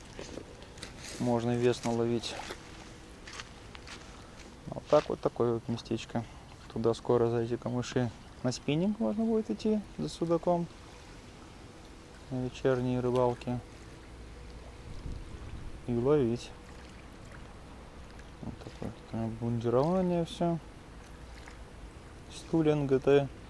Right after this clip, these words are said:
Фидер Концепт треногу испытываю.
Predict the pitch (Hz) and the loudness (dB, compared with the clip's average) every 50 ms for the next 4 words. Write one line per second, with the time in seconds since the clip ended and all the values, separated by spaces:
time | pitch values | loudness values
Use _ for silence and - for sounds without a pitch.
0 | - - - - - - - - - - - - - - - - - - - - | -14 -14 -14 -14 -14 -14 -14 -14 -14 -14 -14 -14 -14 -14 -14 -14 -14 -10 -6 -2
1 | 120 113 113 107 107 - 107 110 113 - - 120 107 - - - - 110 113 123 | 2 4 4 4 4 2 0 0 2 4 4 2 2 2 -2 -2 0 2 4 6
2 | 147 165 160 156 156 156 135 - 147 - - - - 151 147 - - 139 135 135 | 6 6 6 6 6 6 6 2 -2 -4 -4 0 2 2 4 6 6 8 8 8
3 | 139 139 135 | 8 6 4